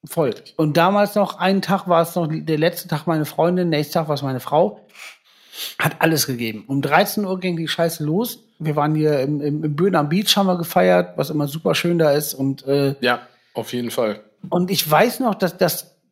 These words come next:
Speaker 1: ich weiß gar nicht mehr, wie viele Leute da waren. Das war sup-, super viel und war super nett. Und alle hatten eine gute Zeit. Und ich hab die ganze Zeit nur gesehen, wie meine Frau mit so einem Tablett mit Schnaps <laughs> zu den Leuten gegangen ist. Und alle immer so, "Ja, da muss aber einen mittrinken." Und ich dachte so, "Oh Gott, oh Gott."
Speaker 2: <laughs> Ja,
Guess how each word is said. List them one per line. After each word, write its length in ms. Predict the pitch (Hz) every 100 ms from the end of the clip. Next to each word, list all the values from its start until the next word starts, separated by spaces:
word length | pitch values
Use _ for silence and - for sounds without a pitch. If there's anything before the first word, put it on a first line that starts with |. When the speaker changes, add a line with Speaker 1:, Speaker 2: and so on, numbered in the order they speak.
| _ _ - - _ -
Speaker 1:
ich 180 | - 170
weiß 200 | 185 -
gar 80 |
nicht 100 | 180
mehr, 140 | 156 156
wie 60 |
viele 180 | 147 139
Leute 240 | 131 139 127
da 80 |
waren. 120 | 110 117
Das 140 | 120
war 140 | 143
sup-, 260 | 135 156 170 175
super 260 | 160 185 180
viel 220 | 196 196
und 100 | 175
war 100 | 160
super 400 | 147 185 208 190
nett. 220 | 170 180
Und 40 | 160
alle 160 | 156 175
hatten 140 | 170
eine 80 | 165
gute 200 | 165 151
Zeit. 340 | - 185 196
Und 200 | - 156
ich 120 | 170
hab 120 | 175 -
die 80 |
ganze 240 | 165 175 208
Zeit 140 | 214
nur 160 | 190 190
gesehen, 320 | 165 170 185
wie 60 | 151
meine 220 | 131 123
Frau 340 | - - 190
mit 180 | 214 180
so 60 | 156
einem 100 | 131
Tablett 420 | 147 135 180 190
mit 160 | 156 -
Schnaps 400 | - 202 - - - - - - -
<laughs> 420 | 233 - 220 208
zu 140 | -
den 140 | 190 175
Leuten 300 | 180 226 214
gegangen 400 | 165 151 147 151
ist. 200 | 190 196
Und 120 | 175
alle 200 | 175 196
immer 180 | 202 196
so, 100 | 143
"Ja, 100 | 127
da 120 | 131
muss 200 | - 139
aber 180 | 233 247
einen 200 | 254 285
mittrinken." 540 | 277 196 170 135 131 127
Und 100 | 135
ich 60 |
dachte 220 | 135 139 -
so, 80 | 151 147
"Oh 80 | 147
Gott, 240 | 131 131
oh 60 | 123
Gott." 260 | 135 -
Speaker 2:
<laughs> 40 |
Ja, 100 | -